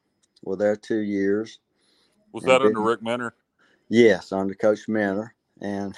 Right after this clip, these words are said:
Speaker 1: <laughs> I can tell you some great stories about that two years.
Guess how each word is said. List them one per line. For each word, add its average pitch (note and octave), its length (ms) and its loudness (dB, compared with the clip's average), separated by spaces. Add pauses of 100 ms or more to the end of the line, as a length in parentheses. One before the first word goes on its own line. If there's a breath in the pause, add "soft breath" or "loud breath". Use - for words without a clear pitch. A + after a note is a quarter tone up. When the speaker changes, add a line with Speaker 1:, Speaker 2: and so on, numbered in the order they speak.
(140)
Speaker 1:
<laughs> - 440 -8 (800 loud breath)
I G#2+ 140 4
can A2+ 80 0
tell A2+ 180 6
you G#2 60 2
some - 120 -20
great A2+ 220 4
stories G2 320 -4
about F#2 200 -2
that - 160 -4
two F#2 120 -8
years. E2 380 -12